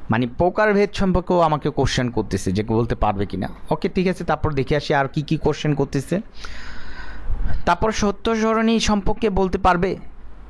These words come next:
ও, সত্য সরণি, তো এই সত্য সরণিটা কি? আচ্ছা, তারপর আরও বলতেছে যে মৌলিক লজিক গেট সম্পর্কে বিস্তারিত বলতে পারবে।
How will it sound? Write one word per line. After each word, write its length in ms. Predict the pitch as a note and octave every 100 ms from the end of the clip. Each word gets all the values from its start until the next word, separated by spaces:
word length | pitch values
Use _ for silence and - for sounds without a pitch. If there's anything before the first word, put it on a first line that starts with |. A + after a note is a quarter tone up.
| - -
ও, 640 | A#2+ B2 B2+ B2 A#2 A2+ G2+
সত্য 360 | - A2+ - C3+
সরণি, 400 | C#3+ C3 G#2 F2 - - - - - -
তো 60 | B2+
এই 220 | C3+ D3
সত্য 400 | - D3 - E3+
সরণিটা 420 | F3+ E3+ F3 E3 -
কি? 160 | D#3+ - - - -
আচ্ছা, 220 | A#2 - G#2
তারপর 300 | C#3+ D3 F3+
আরও 260 | C3+ F3
বলতেছে 460 | F#3+ G3 G3 - D3+
যে 140 | C#3
মৌলিক 560 | B2 A2 D3 F#3 G#3+ F3
লজিক 440 | D#3 E3+ F#3+ D#3+
গেট 200 | F#3 F#3+
সম্পর্কে 460 | - F3 D#3 D3+ D#3
বিস্তারিত 480 | C3+ - B2 B2+ B2
বলতে 300 | A#2 G#2+ A2
পারবে। 380 | G#2+ G#2+ F2+